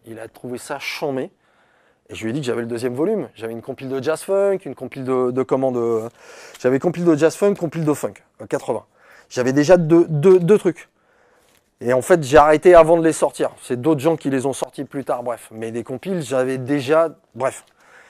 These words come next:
Et il m'a fait cette deuxième pochette, en fait. C'est lui qui m'a nettoyé les disques, parce qu'il y en avait qui craquaient, donc il m'a enlevé les craquements, et cetera, machin.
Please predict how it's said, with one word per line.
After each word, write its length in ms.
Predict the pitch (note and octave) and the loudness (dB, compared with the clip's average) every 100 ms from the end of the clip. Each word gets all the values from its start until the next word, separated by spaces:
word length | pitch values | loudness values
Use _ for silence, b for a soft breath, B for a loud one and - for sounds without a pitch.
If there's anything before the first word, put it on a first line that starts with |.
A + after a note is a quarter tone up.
| b b b - | b b b -2
Et 200 | C#3 D#3 | 0 0
il 100 | D#3+ | 2
m'a 120 | D#3+ | 2
fait 140 | D#3+ G3 | 4 2
cette 220 | - F3 | 4 2
deuxième 340 | D#3+ D#3 E3 | 2 2 0
pochette, 320 | D#3 C#3+ E3+ F3 | 0 -4 -4 -6
en 80 | |
fait. 280 | C#3 E3 F#3+ | -2 0 -2
C'est 260 | - - C#3 | -6 -8 -4
lui 140 | C#3 | -4
qui 120 | - | -4
m'a 120 | C#3 C#3 | -4 -2
nettoyé 440 | D#3 D#3+ D#3+ D#3 | -2 0 0 0
les 120 | D3+ | 0
disques, 320 | D3 F#3+ - - | -2 -6 -12 -18
parce 140 | G2 | -16
qu'il 100 | - | -8
y 40 | A#2 | -6
en 80 | |
avait 180 | A#2+ C3 | -4 -6
qui 140 | B2+ C3+ | -6 -6
craquaient, 300 | B2+ B2 C#3 | -6 -4 -6
donc 180 | B2 | -8
il 40 | A#2 | -12
m'a 100 | A2 | -8
enlevé 180 | A2+ A#2 | -6 -6
les 100 | A#2+ | -6
craquements, 380 | C3 B2 C#3+ | -6 -6 -6
et 40 | C3 | -8
cetera, 340 | - A#2 A#2 | -10 -10 -10
machin. 280 | A2+ G#2 E3+ | -10 -8 -8